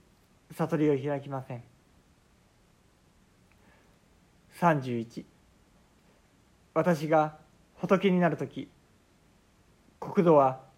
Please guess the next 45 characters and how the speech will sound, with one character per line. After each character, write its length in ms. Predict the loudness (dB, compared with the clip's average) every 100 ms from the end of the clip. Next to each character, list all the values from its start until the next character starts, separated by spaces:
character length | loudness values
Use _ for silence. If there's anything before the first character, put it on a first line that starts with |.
| _ _
清 220 | 0 4
ら 120 | 6
か 100 | 4
で 140 | 0 0
あ 40 |
り、 140 | -2 -10 _ _ _ _ _ _ _ _ _ _ _
ち 100 | 2
ょ 80 | 4
う 40 |
ど 280 | 4 2 -2 -16 _ _ _ _ _ _
曇 260 | -2 2 4
り 80 | 4
の 100 | 4
な 100 | 2
い 100 | 0
鏡 360 | 0 0 0
に 180 | -4 -10 -14 _ _ _ _ _ -10
顔 380 | 4 8 8
を 100 | 8
映 60 | 2
す 200 | -6 -4
よ 180 | 0 0
う 40 |
に、 200 | 0 -8 -12 _ _ _ _ _ _ _ _ _ _ _ _ _
す 120 | -4
べ 160 | 2 4
て 100 | 2
の 220 | -2 -4 -10 _ _ _
数 260 | 0 0
限 220 | -2 -4
り 120 | -2 0
な 120 | 0
い 80 | -2
仏 340 | -4 -6 0
方 200 | 0 0
の 120 | -6
世 120 | -8
界 280 | -4 -4 -2
を 200 | -4 -4 -10 _ _ _ _
照 100 | 0
ら 120 | 0
し 100 | 2
出 120 | 0
し 120 | 0
て 220 | -2 -2